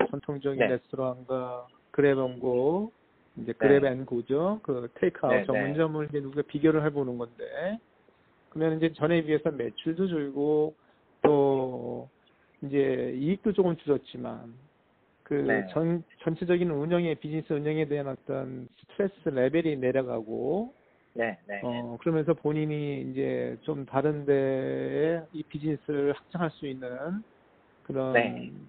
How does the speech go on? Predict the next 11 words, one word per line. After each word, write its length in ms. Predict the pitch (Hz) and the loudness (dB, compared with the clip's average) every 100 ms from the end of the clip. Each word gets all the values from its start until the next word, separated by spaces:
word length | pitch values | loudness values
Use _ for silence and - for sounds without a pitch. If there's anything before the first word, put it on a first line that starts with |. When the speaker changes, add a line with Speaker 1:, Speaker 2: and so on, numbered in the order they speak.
| - - 143 | -20 -18 -6
Speaker 1:
데 360 | 151 147 139 135 - - | 0 2 0 -4 -8 -12
뭐 140 | 160 143 | -6 -4
좀 400 | 156 143 139 147 | -4 -2 -2 0
더 160 | 156 143 - | 0 0 -2
신경을 280 | 226 208 175 | 0 2 2
쓸 140 | 202 | -2
수 200 | - - | -6 -4
있는 440 | 139 120 120 117 117 - - - - - | -6 -4 -8 -10 -14 -20 -20 -20 -20 -12
그런 260 | - 151 143 | -2 0 4
여유가 380 | 135 143 151 147 | 4 6 6 4
생기고 600 | - 156 127 117 117 | 2 -6 -6 -6 -8